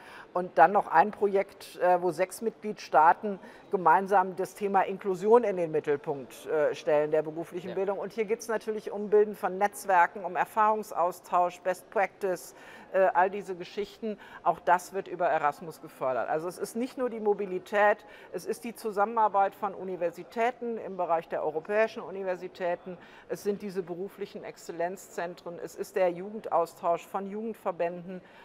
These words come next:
Speaker 1: Also es ist mehr als nur die individuelle Mobilität von jungen Menschen.
Speaker 2: Und, äh, eine letzte Frage habe ich jetzt zum dritten Mal gesagt, aber diesmal <laughs> ist es, wir müssen ja dann auch, äh, Thema wechseln.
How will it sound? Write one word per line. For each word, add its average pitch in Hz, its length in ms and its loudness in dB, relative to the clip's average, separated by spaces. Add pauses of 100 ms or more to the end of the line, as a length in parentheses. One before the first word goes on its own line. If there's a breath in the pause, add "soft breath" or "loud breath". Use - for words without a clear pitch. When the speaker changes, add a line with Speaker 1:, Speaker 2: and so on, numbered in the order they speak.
(180 loud breath)
Speaker 1:
Also 170 180 -4
es 165 180 -6
ist 196 200 -12
mehr 208 500 4
als 180 240 -4
nur 202 180 -4
die 190 160 -10
individuelle 180 640 -4
Mobilität 156 720 -6
von 151 160 -10
jungen 139 220 -12
Menschen. - 320 -16 (600 soft breath)
Speaker 2:
Und, 117 320 -12
äh, 113 440 -4 (180)
eine 113 600 -2
letzte 131 320 -4
Frage 127 520 0
habe 117 160 -4
ich - 100 -12
jetzt - 260 -8
zum 113 140 -8
dritten 113 280 -6
Mal 110 180 -2
gesagt, 113 360 -4
aber 107 120 -2
diesmal 120 320 -4
<laughs> 120 60 -6
ist 180 220 -6
es, - 180 -6
wir 120 300 0
müssen 123 240 -4
ja 113 120 4
dann 113 260 0
auch, 110 220 -4
äh, 110 220 -4
Thema 135 320 -6
wechseln. 139 320 -8